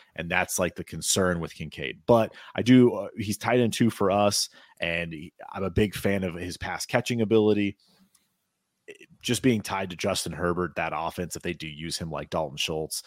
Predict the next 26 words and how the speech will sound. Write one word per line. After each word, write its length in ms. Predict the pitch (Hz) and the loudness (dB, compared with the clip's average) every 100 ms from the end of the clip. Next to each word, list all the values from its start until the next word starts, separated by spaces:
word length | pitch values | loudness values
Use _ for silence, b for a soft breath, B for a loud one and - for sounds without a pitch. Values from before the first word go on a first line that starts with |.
| B B B - | B B B -10
uh, 300 | 50 50 58 - | -8 -8 -8 -4
Dalton 260 | 82 - | -6 -6
Kincaid 600 | - 90 - 147 120 135 - | -12 -6 2 2 2 -6 -6
could 220 | 90 90 | -6 -4
be 300 | 87 92 82 | -6 -4 -4
an 100 | 71 | -6
absolute 420 | - - 90 90 | -8 -8 -6 -4
smash, 400 | - 139 - - - | 0 0 0 4 8
but 240 | 151 - - _ - - | 8 6 -4 _ -12 -10
Michael 200 | - 92 | -4 0
Mayer 320 | 92 101 101 | 4 4 4
and, 160 | 101 | 2
and 200 | 110 104 | 0 0
Dallas 360 | 104 104 104 - | 4 4 4 4
could 180 | 113 107 | 4 4
be 160 | 101 | 2
too. 220 | - 78 - B B - | 0 -6 -8 B B -2
So 160 | - - | 4 6
it's, 160 | - | 6
it's, 240 | 151 139 127 | 4 2 2
it's 220 | 139 - | -2 0
kind 180 | 151 147 | 2 4
of 100 | 113 | 6
give 160 | 131 | 8
or 80 | 123 | 8
take, 420 | - 117 113 - | 6 6 6 2